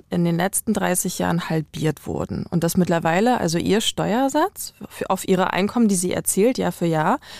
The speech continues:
mittlerweile unter dem von Mittelschichtsfamilien liegt. Und das ist dann, finde ich, auch eine Frage der Gerechtigkeit. Ob wir jetzt am Ende durch eine Vermögensteuer entsprechend mehr einnehmen werden, da würde ich sagen,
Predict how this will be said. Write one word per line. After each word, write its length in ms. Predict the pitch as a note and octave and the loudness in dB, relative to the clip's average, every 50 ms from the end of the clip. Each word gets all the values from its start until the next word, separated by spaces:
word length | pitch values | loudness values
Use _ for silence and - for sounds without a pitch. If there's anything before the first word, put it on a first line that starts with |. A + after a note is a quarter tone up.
| - - | -6 -2
mittlerweile 520 | F#3+ G3 F#3+ F#3 F3+ E3+ F3 E3+ F3 E3+ | -2 0 2 2 2 2 2 2 2 2
unter 300 | - - G#3 G#3 A#3+ A#3 | 4 2 2 2 2 2
dem 180 | G3+ G#3 G#3+ A3 | 2 2 2 0
von 160 | G#3+ - G#3+ | 0 -2 -2
Mittelschichtsfamilien 920 | G3 F3+ - - - - D3+ D3+ - - - - D#3 D3+ D3 D3 D3+ D3+ D3 | -2 -2 -2 -4 -4 -6 -6 -8 -12 -16 -14 -10 -10 -8 -8 -8 -6 -6 -6
liegt. 200 | C#3+ - - - - - - - - - | -8 -10 -14 -18 -20 -18 -18 -18 -6 -2
Und 100 | F3 E3+ | 0 0
das 160 | D#3+ F#3 - | 2 0 0
ist 100 | G#3+ - | 0 0
dann, 120 | A3 G#3 | 0 0
finde 220 | G#3 - G#3+ G#3+ G#3 | 2 4 4 4 4
ich, 100 | G3+ G#3+ | 4 0
auch 100 | G#3 - | -2 0
eine 180 | - - F#3+ | 0 0 0
Frage 320 | F#3 - - F#3 F#3 F#3 F#3 | 0 0 0 0 2 2 2
der 100 | F3+ F3 | 2 2
Gerechtigkeit. 680 | E3+ F3+ F#3 F#3+ - - - - - - - - - - - - - - - - | 2 2 0 0 -2 -4 -8 -10 -10 -10 -12 -12 -12 -14 -18 -20 -20 -20 -8 -4
Ob 180 | - G3+ - - | -4 -4 0 2
wir 80 | A3 | 2
jetzt 200 | G#3 G#3 G#3 - | 2 2 2 0
am 120 | - F3+ F3+ | 0 0 2
Ende 280 | - A#3 C#4 C#4+ A3+ | 2 2 2 4 4
durch 140 | F#3+ F3+ E3+ | 2 2 0
eine 100 | - F3 | 0 -2
Vermögensteuer 840 | - - F3 F3+ F#3+ B3+ F4 G4 D#4 - - - E3 E3 E3 D#3+ D#3+ - - - | 0 0 2 2 4 4 4 4 2 0 -2 -2 -2 -2 -2 -2 -4 -6 -6 -4
entsprechend 720 | F#3 F3+ - - - - G#3 G#3+ - - A3+ A3 G#3+ - - - - - - | -2 -2 -2 -4 -2 -2 -2 0 2 4 4 4 4 2 -2 -10 -20 -12 -2
mehr 380 | - F#3 F#3+ F#3+ F#3 F#3 F#3 - | 2 4 4 4 4 4 2 0
einnehmen 420 | - F#3 G#3 A#3+ C4+ C#4 C4+ C4 | 0 0 2 2 2 2 2 2
werden, 460 | A#3+ A#3+ A#3+ A#3+ B3+ C4 B3+ B3 A3 G3 | 2 2 2 2 0 -2 -2 -4 -2 -2
da 180 | F#3+ F3 E3 | -2 -2 0
würde 200 | F3 G3 G#3+ G#3 | 0 0 2 0
ich 160 | G#3 - - - | -2 -4 -6 -6
sagen, 500 | - F3 F#3+ F#3 F#3+ G3+ G#3 G3+ G3+ | -4 0 0 2 2 4 4 2 2